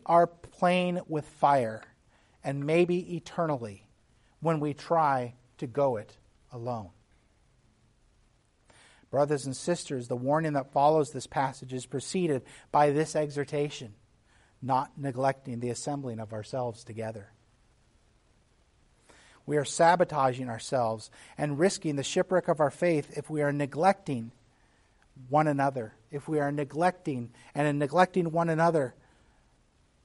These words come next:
weakening our ability to hold fast, weakening our, our ability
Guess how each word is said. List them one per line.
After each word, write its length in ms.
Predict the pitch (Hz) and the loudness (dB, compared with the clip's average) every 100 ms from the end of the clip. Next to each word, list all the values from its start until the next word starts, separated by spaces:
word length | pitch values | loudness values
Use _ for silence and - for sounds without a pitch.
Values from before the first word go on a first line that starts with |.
| _ _ _ _ - | _ _ _ _ -6
weakening 560 | 135 190 - 156 147 | 0 0 0 -4 0
our 180 | 135 135 | 4 4
ability 640 | 131 147 160 147 117 107 _ _ _ _ | 6 6 6 4 0 -8 _ _ _ _
to 80 | - | -10
hold 300 | 127 147 143 | -2 2 2
fast, 600 | - 135 127 - - - - _ | 2 2 2 -2 -12 -16 -20 _
weakening 420 | 127 160 160 147 | -4 -2 -2 -2
our, 240 | 147 139 139 | 0 0 0
our 200 | 143 139 | 0 0
ability 580 | 127 143 147 135 120 | 0 2 2 0 -2